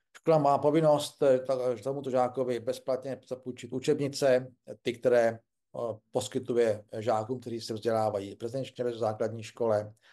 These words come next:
ať už zkoušky koná, nebo nekoná. Má povinnost přezkoušet žáka, pokud o to rodič požádá, a žáka vyřazuje z evidence jenom v případě, že splnil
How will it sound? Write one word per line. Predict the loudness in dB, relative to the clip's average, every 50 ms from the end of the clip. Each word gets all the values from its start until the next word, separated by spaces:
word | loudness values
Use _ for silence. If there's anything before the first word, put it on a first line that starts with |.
| -12 _ -2
ať | -2 -2 0 -4
už | -6 -6
zkoušky | -4 -4 -4 -4 -4 -6
koná, | -4 -2 -2 -2 -2 -2
nebo | -4 -6 -8
nekoná. | -8 -8 -8 -6 -4 -2 -2 -2 -2 -4 -6 -12 -16 _ _ _ _ _ _ _ _ _ _ _ _ _ _ _ _ -2
Má | 0 2 2
povinnost | 2 2 2 2 4 2 2 0 0 -4 -12 -14 -10
přezkoušet | -8 -8 -6 -2 0 0 0 0 0 -2 0
žáka, | 0 0 0 0 -2 -2 -2 0 0 -2
pokud | -4 -8 -16 -16 -16 -18
o | -14 -8
to | -6 -6
rodič | -6 -6 -8 -10 -8
požádá, | -6 -4 -2 -2 -2 -2 0 0 2 2 4 2 2 0 -4 -8 -16 _ _ _ _ _ _ _ _ _ _ _ _ _ _ _ _ _ _ -6 -2
a | 0 2 2 2 0 -2 -6 -14 _ _ -16
žáka | -8 -4 -2 0 0 0 0 2 2 2 2 0 -6 -6
vyřazuje | -4 0 0 0 0 0 0 -2 -2
z | -2
evidence | -6 -6 -6 -6 -6 -8 -6 -2 -2 -2 0
jenom | 0 -2 -4 -4 -6
v | -8
případě, | -10 -10 -8 -8 -4 2 2 2 4 4 4 2 2 0 -4 -8 _ _ -14 -12
že | -10 -6 -2 0 2 2 0
splnil | -2 -8 -14 _ _ 2 2 4 4 4 4 4 2